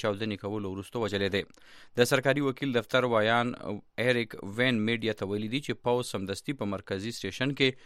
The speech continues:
د وړې چاودنې کولو وروسته دغه مشکوک ترهګر وژلی دی. ده ویلي دي چې دا یو ترهګره برید و.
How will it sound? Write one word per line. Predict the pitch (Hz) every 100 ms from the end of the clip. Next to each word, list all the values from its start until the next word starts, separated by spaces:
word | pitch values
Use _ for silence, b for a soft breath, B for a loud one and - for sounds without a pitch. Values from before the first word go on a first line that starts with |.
| B B B
د | 120 135
وړې | 143 160
چاودنې | 156 139 143 139
کولو | 131 127 123
وروسته | 117 135 113 101
دغه | 104
مشکوک | 101 - 123 107
ترهګر | 101 98 98
وژلی | 98 101 98 98
دی. | 92 - -
ده | 101 101
ویلي | 101 104
دي | 131
چې | 135 110
دا | 113
یو | 110 107
ترهګره | 107 104 98 95 107 110 110 -
برید | 90 117 143 139
و. | 143